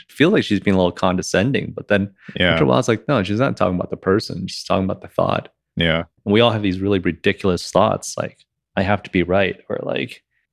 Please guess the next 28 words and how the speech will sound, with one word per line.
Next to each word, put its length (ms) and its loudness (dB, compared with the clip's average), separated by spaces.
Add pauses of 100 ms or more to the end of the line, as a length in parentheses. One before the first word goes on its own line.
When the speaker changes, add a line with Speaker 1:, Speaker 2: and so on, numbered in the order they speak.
(140)
Speaker 1:
"If 120 0
I 80 6
let 220 4
her 480 0
be 140 2
right 320 2
or 100 -2
I 40 0
let 200 -2
the 80 -2
other 140 0
person 360 -10
be 100 0
right, 340 -2
it's 180 -10
gonna 240 -6
be, 220 -6
like, 420 -10 (260)
you 60 -2
know, 60 0
set 220 0
the 80 0
wrong 240 2
precedent." 580 -4
It's 140 -10
like, 140 -2
no. 240 0 (640)
Speaker 2:
Yeah, 320 -2